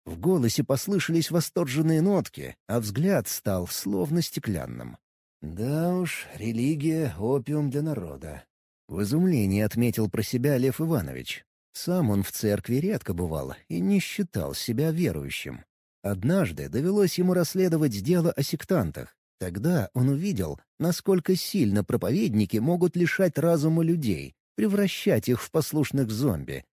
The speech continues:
которые готовы безрассудно выполнить любой приказ своего пастыря. Оперативник быстро пошел по уже знакомому пути.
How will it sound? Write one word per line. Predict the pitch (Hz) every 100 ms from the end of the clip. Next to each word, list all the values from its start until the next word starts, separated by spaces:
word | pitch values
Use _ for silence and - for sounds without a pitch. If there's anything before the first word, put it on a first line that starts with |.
| _ 107
которые | 117 117 107
готовы | 110 - 185 120
безрассудно | 113 120 113 117 - 117 143 110 135
выполнить | 131 214 - 170 180 -
любой | 160 208 160 104 90
приказ | - 147 - 202 -
своего | - 170 180 160 175
пастыря. | - 90 71 - - 69 - _ _ _ _ _ -
Оперативник | 82 110 143 - 190 156 175
быстро | 143 185 - 156
пошел | 156 147 - 185 143
по | 139
уже | 151 135 160
знакомому | 131 147 156 143 127 113
пути. | 113 - - 58